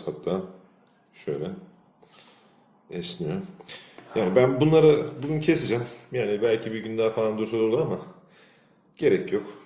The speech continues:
Biçimsiz büyüdüler biraz. Şapkalarını yani borazan şeklinde yaptılar. Bunun sebebi nem oranı biraz fazla oldu.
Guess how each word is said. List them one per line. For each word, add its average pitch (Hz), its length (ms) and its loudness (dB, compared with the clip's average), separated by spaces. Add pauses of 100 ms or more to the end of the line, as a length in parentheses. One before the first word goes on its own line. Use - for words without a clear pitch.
(140)
Biçimsiz 135 640 -4
büyüdüler 90 400 0
biraz. 123 220 -4
Şapkalarını 110 720 -2
yani 98 280 -2
borazan 110 340 6
şeklinde 87 480 -4 (140)
yaptılar. 95 380 -4
Bunun 117 180 -4
sebebi 113 460 0 (1300)
nem 123 180 0
oranı 90 260 4
biraz 85 220 -4
fazla 92 400 0
oldu. 71 240 -6